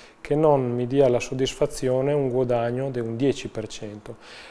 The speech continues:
Questo è importante saperlo perché quando io poi andrò a scegliere un investimento dovrò considerare con attenzione addirittura superiore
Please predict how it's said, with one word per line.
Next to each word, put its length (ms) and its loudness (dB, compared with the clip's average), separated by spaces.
Questo 380 4
è 40 4
importante 580 0
saperlo 480 0
perché 260 -4
quando 340 2
io 120 4
poi 220 0
andrò 340 4
a 20 6
scegliere 480 2
un 120 -2
investimento 840 -2
dovrò 300 2
considerare 580 4
con 200 -2
attenzione 880 -2
addirittura 560 -2
superiore 960 -2